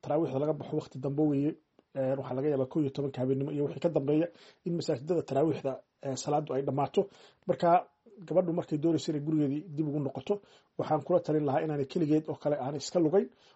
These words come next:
oo ay isku daydo inay hablo kale ama isa sii raacaan ama rag, maxaan ku rahdaa, isa sii raacaan iyo inamaba. Marka sidaa daraaddeed waxaan jeclaan lahaa halkan inaan talada noocaasa aan u sheego, een,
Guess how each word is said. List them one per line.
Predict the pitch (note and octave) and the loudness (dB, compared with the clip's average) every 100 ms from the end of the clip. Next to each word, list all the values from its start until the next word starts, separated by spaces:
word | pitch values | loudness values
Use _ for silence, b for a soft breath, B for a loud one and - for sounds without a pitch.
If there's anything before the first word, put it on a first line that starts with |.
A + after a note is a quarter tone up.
| _ | _
oo | E3+ | -4
ay | F3+ F3 E3+ - _ | 0 0 -2 -8 _
isku | - - F#3+ | -18 -4 0
daydo | D#3 D3+ C#3+ | 4 4 4
inay | D3 C#3+ C3 | 0 -4 -6
hablo | - D#3+ E3 | -6 -2 -2
kale | D#3 - | 0 -2
ama | D#3+ | -4
isa | C#3 C3 | -8 -4
sii | - | -2
raacaan | D3+ D3+ E3+ G3 - _ D3+ | 2 2 4 2 -2 _ -4
ama | D3+ | 0
rag, | D#3+ G3 - _ _ | 2 2 -2 _ _
maxaan | C3+ - C#3 | -10 -6 -6
ku | - | -2
rahdaa, | C#3 C3+ | 0 0
isa | B2+ - | -2 -6
sii | - C3+ | -4 0
raacaan | C3 D3 D#3 D#3 b b - | 0 0 -2 -4 b b -4
iyo | D#3 | -2
inamaba. | D#3 C#3+ C#3 B2+ - B B B | 0 2 0 0 -6 B B B
Marka | - - D3 | -6 -4 0
sidaa | G3 F3+ F3 - _ _ _ _ _ _ _ _ C#3+ | 6 8 8 4 _ _ _ _ _ _ _ _ -4
daraaddeed | C#3 D#3 D3+ D3 | 2 4 2 -2
waxaan | - C#3 | -6 -6
jeclaan | C3+ F#3 D3+ | 4 4 4
lahaa | C3+ | 0
halkan | B2+ - D3 D3+ - | -2 -4 -6 -8 -6
inaan | C#3+ C3 A2 - _ _ | -2 -2 -4 -12 _ _
talada | - D3 C#3+ | -2 2 2
noocaasa | D3+ C3 C3 D#3+ C3+ b b _ _ - | 0 -2 -4 -4 -4 b b _ _ -2
aan | F3 D3+ C3+ | 0 0 -2
u | F#3+ | -6
sheego, | - D#3+ E3+ - _ - | 0 2 2 0 _ -4
een, | C3 B2+ B2+ | -2 -2 -6